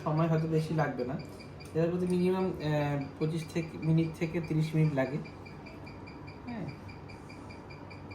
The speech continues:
এটা দৃষ্টির কোনো, আহ, দৃষ্টি কমে যাওয়ার কোনো সম্ভাবনা থাকে না, শুধুমাত্র চোখের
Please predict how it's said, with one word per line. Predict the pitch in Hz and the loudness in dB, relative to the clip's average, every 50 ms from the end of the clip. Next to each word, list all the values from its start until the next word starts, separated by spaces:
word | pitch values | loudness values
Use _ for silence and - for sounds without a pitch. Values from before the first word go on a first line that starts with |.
| - - - - - - - | -14 -14 -14 -14 -14 -12 -10
এটা | - 156 160 151 135 139 | -4 0 0 0 2 2
দৃষ্টির | 151 156 - - 185 185 175 | 0 0 0 0 0 0 2
কোনো, | 175 175 170 170 | 4 4 6 6
আহ, | 160 - - - - - 131 135 135 131 127 | 4 2 0 -6 -8 -6 -4 -4 -4 -4 -4
দৃষ্টি | 135 139 160 156 - - - 175 165 165 165 160 - - - - - | -2 0 0 0 0 0 0 2 4 4 4 2 0 -2 -10 -4 0
কমে | 170 165 175 170 | 2 4 4 4
যাওয়ার | 165 170 170 165 165 | 4 4 4 2 4
কোনো | 160 160 160 | 2 2 2
সম্ভাবনা | 156 - 156 151 151 143 156 165 160 160 | 2 0 0 -2 0 0 0 0 0 0
থাকে | 135 131 127 123 | -4 -6 -6 -6
না, | 123 147 - - - - - - - - - - - - - - - | -6 -6 -6 -8 -8 -10 -12 -12 -12 -12 -12 -10 -12 -12 -12 -10 -6
শুধুমাত্র | - 156 156 160 160 156 156 - 185 - - | -2 0 2 2 2 2 0 -2 -4 -2 -2
চোখের | 156 151 160 160 | -4 0 0 0